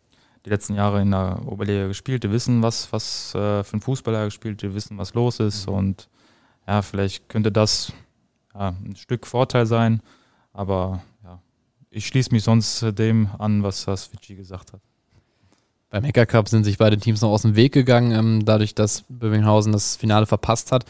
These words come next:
Speaker 2: Tut's dem Spiel jetzt vielleicht auch ganz gut, dass man nicht, ähm, zwei, drei Wochen vorher, oder ich glaub, zwei Wochen vorher dann, ähm, nee, Entschuldigung, eine, zwei Wochen vorm Derby, eine Woche vor Saisonbeginn, ähm, das Spiel schon mal gehabt hat? Sorgt das so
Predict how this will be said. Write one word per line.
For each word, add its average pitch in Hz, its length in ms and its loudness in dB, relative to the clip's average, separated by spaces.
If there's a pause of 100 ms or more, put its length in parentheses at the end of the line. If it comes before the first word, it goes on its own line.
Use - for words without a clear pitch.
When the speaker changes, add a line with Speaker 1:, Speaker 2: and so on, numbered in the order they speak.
(480)
Speaker 2:
Tut's 117 180 2
dem 143 80 4
Spiel 131 240 2
jetzt 123 160 6
vielleicht 160 180 4
auch 123 60 2
ganz 117 180 2
gut, 190 300 4
dass 127 160 0
man 127 100 4
nicht, 131 240 0
ähm, 127 260 -4 (140)
zwei, - 200 -4
drei 123 120 4
Wochen 120 220 2
vorher, 127 440 4
oder 107 140 -6
ich - 140 -10
glaub, 101 120 -6
zwei 110 140 0
Wochen 107 160 2
vorher 110 220 2
dann, 110 200 0 (520)
ähm, 104 340 -2 (300)
nee, 101 100 -14
Entschuldigung, 107 360 -2
eine, 104 380 2
zwei 113 220 4
Wochen 107 120 4
vorm 107 180 2
Derby, 123 180 8
eine 113 180 4
Woche 107 120 4
vor 107 160 4
Saisonbeginn, 110 560 4 (360)
ähm, 110 360 2
das 110 100 4
Spiel 127 160 2
schon 131 80 4
mal 123 80 6
gehabt 110 320 2
hat? 151 220 0 (1200)
Sorgt 110 160 -2
das 117 80 2
so 120 80 4